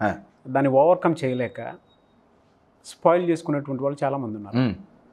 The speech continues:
Speaker 2: ఈ ఒంటరితనం అనేది ఎంతవరకు అవసరం?
Speaker 1: హ్మ్.
Speaker 2: And, ఆ, ఒకవేళ ఒంటరితనంతోనే, అంటే కొ-, కొంతమంది ఇండివిడ్యువల్ లైఫ్ కావాలనుకుంటారు.
Speaker 1: ఆ.
Speaker 2: ఆ.
Speaker 1: హ్మ్.
Speaker 2: కొంతమంది సోషల్ లైఫ్ కావాలనుకుంటారు. సోషల్ లైఫ్ ఉన్న వాళ్ళకేమో అది దొరుకుతది.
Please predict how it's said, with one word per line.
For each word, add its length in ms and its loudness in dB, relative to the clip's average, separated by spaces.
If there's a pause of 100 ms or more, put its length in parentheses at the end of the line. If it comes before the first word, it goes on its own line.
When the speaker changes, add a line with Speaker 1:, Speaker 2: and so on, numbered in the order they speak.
(360)
Speaker 2:
ఈ 60 0
ఒంటరితనం 640 4
అనేది 300 2
ఎంతవరకు 500 -2
అవసరం? 420 -10 (320)
Speaker 1:
హ్మ్. 160 -2 (560)
Speaker 2:
And, 200 -2
ఆ, 340 -4 (100)
ఒకవేళ 380 4
ఒంటరితనంతోనే, 840 2 (140)
అంటే 160 0
కొ-, 160 -2
కొంతమంది 420 0
ఇండివిడ్యువల్ 400 2
లైఫ్ 160 -2
కావాలనుకుంటారు. 880 -2
Speaker 1:
ఆ. 120 0 (500)
Speaker 2:
ఆ. 280 -6
Speaker 1:
హ్మ్. 120 -6 (680)
Speaker 2:
కొంతమంది 640 4
సోషల్ 400 2
లైఫ్ 180 -2
కావాలనుకుంటారు. 760 -4
సోషల్ 440 2
లైఫ్ 180 4
ఉన్న 120 2
వాళ్ళకేమో 360 2
అది 180 -4
దొరుకుతది. 520 2